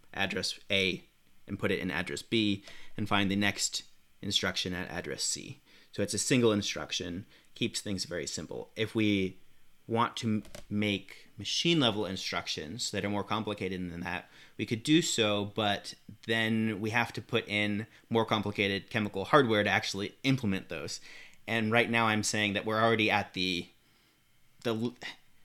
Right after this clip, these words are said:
the limit of what is, uh, possible to build with existing technology. It's so hard to get it to work that I want the hardware as simple as possible.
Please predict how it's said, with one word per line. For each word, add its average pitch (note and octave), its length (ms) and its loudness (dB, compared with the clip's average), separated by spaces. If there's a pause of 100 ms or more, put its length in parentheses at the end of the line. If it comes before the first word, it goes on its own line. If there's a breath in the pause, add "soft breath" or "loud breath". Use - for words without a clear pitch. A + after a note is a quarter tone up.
the G#2+ 80 -2
limit B2 300 6
of G2+ 140 0
what G#2 180 4
is, G2 380 0
uh, F#2 340 0 (100)
possible A2+ 380 4
to F#2+ 80 -4
build F#2+ 320 -2
with F#2+ 200 -6
existing G2 460 -4
technology. F2 580 -6
It's F#2 140 -4
so A2 260 2
hard F#2 180 0
to F2+ 60 -10
get F2+ 140 -4
it - 100 -12
to F2+ 80 -10
work F2+ 260 -6
that G2 200 -4 (120)
I F#2 120 -4
want F#2+ 260 -6
the F2+ 100 -6
hardware G#2+ 400 0
as F#2 180 0
simple A#2+ 460 0
as G2 80 0
possible. - 540 -6